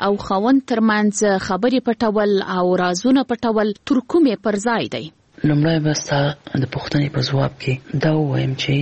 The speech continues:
Speaker 2: دا یو غلط کار دی. دا د دې دپاره چې کله دوی دوه، دوه تنو هلک او نجلۍ واده کوي، نجلۍ راوړي خپل کور ته او د ښه ژوند کولو دپاره د دې سره د وادې تړون تړي. کوي چې یعنې واده وشي، هغه دا یو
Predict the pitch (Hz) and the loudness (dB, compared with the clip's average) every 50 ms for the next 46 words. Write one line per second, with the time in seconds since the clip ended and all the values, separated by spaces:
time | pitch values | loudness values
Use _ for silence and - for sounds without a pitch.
0 | 156 - - - 139 127 143 143 147 151 156 160 156 147 135 131 127 123 131 127 | -2 -4 -4 -2 0 0 2 2 2 2 0 0 0 0 0 0 0 -2 -2 -2
1 | 131 135 - - - - - 131 131 131 131 131 123 113 - 139 135 139 143 139 | -2 -2 -4 -6 -6 -4 -2 -2 -2 -2 -2 -4 -6 -6 -6 -4 -2 -2 -2 -2
2 | - 127 - 151 147 147 - - - 131 127 135 135 - - - - - - - | -2 -2 0 0 0 -2 -4 -4 -4 -2 -2 -4 -6 -6 -6 -6 -6 -6 -4 -2
3 | - 165 156 143 131 131 147 147 147 143 143 147 - - - - 139 131 135 135 | 0 0 0 0 0 2 2 2 2 2 0 -2 -4 -6 -6 -4 -2 0 0 0
4 | 143 143 139 - - 139 127 - 143 139 139 - - 139 131 131 131 131 131 - | 0 0 -2 0 -2 -2 0 0 -2 -2 -2 -2 -4 -2 -2 -2 -2 -4 -6 -6
5 | - - 135 139 151 143 - 139 135 131 127 127 135 127 135 135 131 127 127 123 | -4 -2 0 0 0 0 -2 -2 0 0 0 0 0 0 0 0 0 0 0 -2
6 | 127 123 139 143 - - 131 123 123 117 - - _ _ - 147 135 131 135 131 | -2 -2 -2 -4 -2 -2 -4 -4 -4 -8 -12 -18 _ _ 0 0 2 2 2 2
7 | 139 143 143 143 139 135 135 131 127 127 127 127 - - - - 135 131 - - | 2 2 2 2 0 0 0 0 0 0 -2 -4 -6 -8 -6 -4 -4 -4 -4 -6
8 | - - 147 139 131 - - 135 135 135 - - - - 135 131 127 123 120 110 | -4 -2 -2 -2 -2 -2 -2 -4 -4 -4 -10 -12 -6 -4 -2 -2 -2 -2 -4 -4
9 | - - 131 123 - - 165 151 143 139 135 131 131 131 - - 135 135 - 92 | -4 -4 -4 -2 -2 0 0 0 0 0 -2 -2 -4 -4 -4 -2 -2 0 0 -2
10 | 127 - - 135 131 131 65 65 65 - - - 156 135 - 139 135 131 - - | -2 -4 -4 -4 -2 -2 -2 -4 -6 -8 -6 -4 0 2 2 2 2 0 -2 -4
11 | - 135 131 131 127 - - 139 139 127 131 131 123 135 143 143 - - 131 135 | -4 -4 -4 -4 -6 -6 -4 -2 -2 0 0 0 0 0 0 -2 -2 -2 0 2
12 | 147 147 139 127 - - - - - 135 - - - - - - 127 127 135 131 | 2 2 2 0 -2 -6 -8 -8 -8 -10 -14 -18 -20 -10 -6 -4 -2 0 -2 -2
13 | - - - - - - 151 143 139 135 131 131 127 131 131 147 147 147 156 - | -4 -8 -16 -14 -8 -4 0 0 2 2 2 2 0 2 2 2 2 0 0 0
14 | - 151 143 - 135 131 147 143 143 143 | -2 -4 -4 -4 -4 -2 -2 0 -2 -2